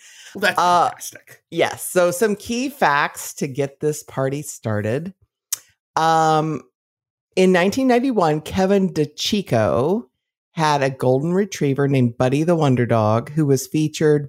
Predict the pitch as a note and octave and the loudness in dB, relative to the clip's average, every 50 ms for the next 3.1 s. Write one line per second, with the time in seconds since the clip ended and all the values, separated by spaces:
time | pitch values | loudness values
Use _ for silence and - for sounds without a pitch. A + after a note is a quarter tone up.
0 | - _ C#3 C#3 C#3 C#3+ C#3+ C#3 - - C3+ C3 B2 - - C3 C3 C3 C3+ C3 | -2 _ 2 2 4 2 0 0 -2 0 0 0 0 0 0 0 0 2 0 -2
1 | B2 - - C3+ C3 C3 B2+ - - - B2+ C3 C3 B2+ B2 - B2 - - B2+ | -2 -4 -2 0 0 0 0 -2 -4 -2 0 0 0 0 0 -2 -4 -4 -2 0
2 | B2 A#2+ A#2 A#2 A#2 - A#2+ A2+ A2+ B2+ D3+ D#3+ D#3 D3+ D3+ D3+ D3 D3 D3 D3 | 0 2 0 0 0 0 0 0 2 2 0 2 2 2 2 2 2 2 0 0
3 | - | -4